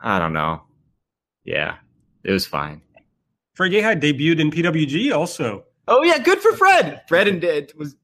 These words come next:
Speaker 1: so David Starr has been there before. Was that David Starr's debut too?
Speaker 2: Um, I, I don't know.
Speaker 1: Yeah.
Speaker 2: I can't say. But David
Speaker 1: But
Speaker 2: Starr
Speaker 1: yeah.
Speaker 2: was definitely there.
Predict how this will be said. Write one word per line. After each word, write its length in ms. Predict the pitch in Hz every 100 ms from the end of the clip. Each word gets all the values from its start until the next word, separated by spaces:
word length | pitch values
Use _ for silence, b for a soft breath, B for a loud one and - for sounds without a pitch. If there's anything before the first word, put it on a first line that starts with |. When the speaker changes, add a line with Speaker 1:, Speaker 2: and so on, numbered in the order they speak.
| _
Speaker 1:
so 160 | 170
David 300 | 160 226 226
Starr 180 | - 160
has 100 | 135
been 160 | 131 123
there 140 | 104
before. 260 | 92 - 92
Was 120 | 95
that 140 | 110
David 240 | 120 104 95
Starr's 280 | 107 98
debut 300 | 95 90 87
too? 260 | - 90 82 - _ _ _ _ _ _ _ _ _ _ _ _ _ _ _
Speaker 2:
Um, 640 | 160 170 180 180 180 180 - _
I, 300 | 175 185 170
I 40 | 175
don't 140 | 170
know. 240 | 139 110 - _ _ _
Speaker 1:
Yeah. 200 | 101 78
Speaker 2:
I 40 | -
can't 260 | 160 135
say. 340 | - 123 107 - _ _ _ _
But 120 | 147 147
David 220 | 190 190
Speaker 1:
But 20 |
Speaker 2:
Starr 120 | 226
Speaker 1:
yeah. 20 | 170
Speaker 2:
was 100 | 135
definitely 360 | 156 160 151
there. 420 | 135 131 123 120